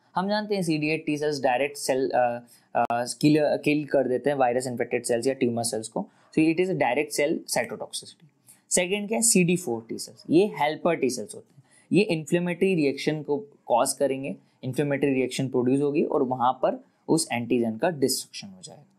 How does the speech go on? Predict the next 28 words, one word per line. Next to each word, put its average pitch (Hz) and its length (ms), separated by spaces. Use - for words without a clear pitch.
ये 220 80
दोनों 147 400
ही 233 100
प्रोसेस 151 460
में 175 120
वक्त 127 380
लगता 113 340
है। 135 60
So - 120
it 143 120
is 143 120
also 131 240
called 127 200
as 160 140
delayed 131 400
type 139 160
hypersensitivity। - 600
अब 151 100
इसके 170 180
एग्जांपल, 107 600
चलिए 120 260
कुछ 131 220
डिजीजेस 147 480
के 165 100
नाम 147 240
बता 139 220
देता 117 200
हूँ 170 160